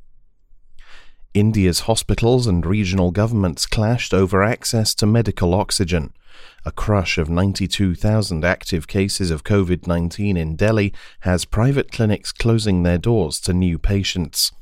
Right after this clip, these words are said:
Two hospital chains' directors tweeted that they were down to less than an hour's supply.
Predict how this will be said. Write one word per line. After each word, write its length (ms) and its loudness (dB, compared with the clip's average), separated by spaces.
Two 340 2
hospital 520 -2
chains' 420 -2
directors 640 -2
tweeted 400 -4
that 160 -4
they 120 2
were 120 2
down 320 0
to 100 -2
less 260 -2
than 200 0
an 100 2
hour's 380 -2
supply. 680 0